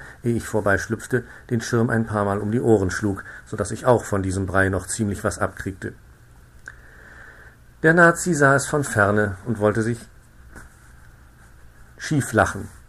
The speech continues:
Ich wär ihm fast bös geworden darum. Da er aber fleißig putzen half und trostreiche Worte sprach, ging ich wieder zu Wohlwollen und Heiterkeit über.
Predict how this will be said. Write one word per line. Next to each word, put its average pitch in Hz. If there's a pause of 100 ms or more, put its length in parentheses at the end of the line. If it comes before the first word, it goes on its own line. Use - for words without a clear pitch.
(380)
Ich 127
wär 123
ihm 113
fast -
bös 143
geworden 92
darum. 92 (320)
Da 110
er 110
aber 104
fleißig 120
putzen 143
half 117
und 92
trostreiche 98
Worte 107
sprach, -
ging 123
ich -
wieder 120
zu 127
Wohlwollen 95
und 127
Heiterkeit 92
über. 92